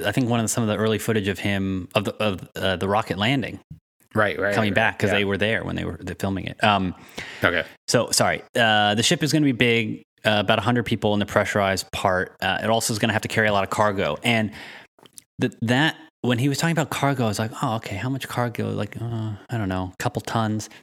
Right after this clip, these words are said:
Speaker 1: And it's like fifty tons, maybe, seventy tons of cargo. And it's like, what the what is all
Speaker 2: That's
Speaker 1: that
Speaker 2: a lot
Speaker 1: stuff?
Speaker 2: of iPhones.
Speaker 1: Right. And it's not that. It's like,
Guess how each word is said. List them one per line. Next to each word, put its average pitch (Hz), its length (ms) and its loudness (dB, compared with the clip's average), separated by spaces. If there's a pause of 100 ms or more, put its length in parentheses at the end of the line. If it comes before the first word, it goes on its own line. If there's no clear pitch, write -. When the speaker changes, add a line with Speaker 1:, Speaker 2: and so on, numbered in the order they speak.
(120)
Speaker 1:
And 127 100 0
it's - 80 -2
like - 300 -2
fifty 160 380 2
tons, 110 580 0
maybe, 90 340 0
seventy 139 500 2
tons 113 440 0
of 98 100 -2
cargo. 90 640 0 (420)
And - 80 -4
it's 139 120 -2
like, 123 240 -6
what 180 200 -2
the 123 180 -4 (540)
what 165 180 2
is 180 200 2
all 110 140 4
Speaker 2:
That's 98 160 4
Speaker 1:
that 110 60 4
Speaker 2:
a - 20 4
lot 101 120 6 (320)
Speaker 1:
stuff? - 60 -2
Speaker 2:
of 87 200 0
iPhones. 107 220 -6 (140)
Speaker 1:
Right. 151 220 2 (260)
And 156 160 6
it's 151 120 0
not 156 200 2
that. 165 220 2
It's 127 140 2
like, 127 200 2